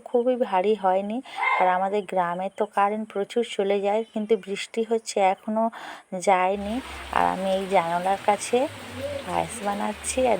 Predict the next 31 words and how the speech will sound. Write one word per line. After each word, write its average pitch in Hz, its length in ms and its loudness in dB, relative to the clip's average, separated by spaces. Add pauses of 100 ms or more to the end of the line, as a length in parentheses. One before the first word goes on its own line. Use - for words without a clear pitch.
দেখছি 202 400 -2
যে 214 140 -8
বৃষ্টিটা 180 500 -4
কেমন 180 420 -2
হচ্ছে। 180 440 -2
আর 170 120 2
এই 185 260 2
আমার 208 380 -2
রান্নাঘর, 160 680 -2 (460)
আমরা 226 280 0
গ্রামে 208 460 0 (120)
থাকি 214 280 -2
তো 220 100 2
বন্ধু, 220 440 0
তাই 214 220 4
রান্নাঘর 196 640 -2
আমাদের 202 400 0 (120)
খোলামেলাই 208 680 2
হয়। 202 200 2 (480)
ওই 196 120 2
জন্যে 208 300 0
এই 202 360 2
আমার 214 320 -2
রান্নাঘর, 196 640 -2
আর 196 160 0
এই 180 220 0
রান্নাঘরে 185 680 -4 (100)
বসেই 196 380 -2
আজকের 185 340 -2
আমি 190 260 -4
ঠাকুরের 180 480 -6